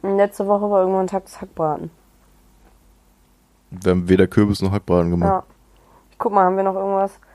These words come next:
Speaker 1: Tag des fettigen Essens haben wir verpasst. War am gleichen Tag wie Welt-Lemuren-Tag.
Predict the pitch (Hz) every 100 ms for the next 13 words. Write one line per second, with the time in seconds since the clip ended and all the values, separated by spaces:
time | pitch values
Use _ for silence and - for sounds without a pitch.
0 | _ - 214 214 - 220 202 180 180 214
1 | 269 254 254 247 240 247 247 254 - _
2 | _ _ _ _ _ _ _ _ _ _
3 | _ _ _ _ _ _ _ 190 196 196
4 | 202 190 190 185 185 180 196 190 190 196
5 | 202 175 - 170 165